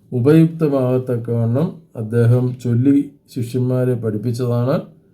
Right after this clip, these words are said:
ബോധിസത്വ കഥകൾ. അത് പരമ്പരകളായി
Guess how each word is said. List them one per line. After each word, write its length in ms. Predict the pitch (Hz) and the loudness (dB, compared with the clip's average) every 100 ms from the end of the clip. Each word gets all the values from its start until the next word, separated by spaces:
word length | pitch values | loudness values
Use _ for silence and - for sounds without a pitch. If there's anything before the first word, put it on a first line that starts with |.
| _ _ _ _ - | _ _ _ _ -8
ബോധിസത്വ 600 | 107 117 113 120 117 110 110 | -2 0 0 -2 -6 -4 -2
കഥകൾ. 540 | 107 - 123 151 147 - _ _ - | -2 0 2 2 0 -12 _ _ -12
അത് 180 | 120 113 | -6 -2
പരമ്പരകളായി 1200 | 117 117 123 127 127 127 127 127 135 160 202 | 0 0 2 4 4 4 4 4 4 4 2